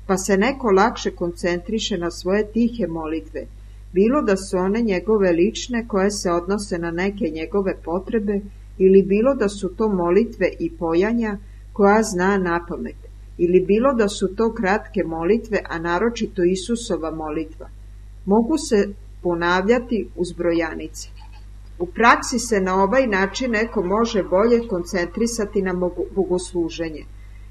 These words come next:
Kako kaže sveti Serafim Sarovski, „Naravno, kada se molimo tokom bogosluženja, naša molitva se sjedinjuje sa molitvom cele crkve.”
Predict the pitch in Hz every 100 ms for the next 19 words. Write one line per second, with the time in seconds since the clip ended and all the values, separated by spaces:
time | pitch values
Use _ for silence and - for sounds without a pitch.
0 | - - 233 254 247 180 208 214 214 180
1 | - 180 214 214 175 180 170 170 170 202
2 | 202 - 170 165 151 - - - - 175
3 | 185 226 240 214 220 156 175 - 175 180
4 | 220 202 170 - 170 180 170 165 170 170
5 | - 175 175 196 220 214 180 190 196 -
6 | 160 160 175 202 - 170 - 165 - 165
7 | 160 165 180 226 208 - 156 156 170 190
8 | 196 175 - 165 170 202 202 190 165 -